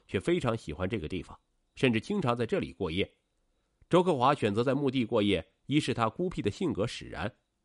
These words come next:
二是认为墓地这种晦气的地方平时不会有人去，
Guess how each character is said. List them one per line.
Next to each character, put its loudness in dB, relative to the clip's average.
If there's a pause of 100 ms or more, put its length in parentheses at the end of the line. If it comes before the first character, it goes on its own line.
(120)
二 8
是 -4 (200)
认 4
为 6
墓 2
地 -2
这 0
种 0
晦 0
气 -10
的 0
地 -4
方 -6 (180)
平 0
时 -2
不 -2
会 0
有 -2
人 -6
去， -8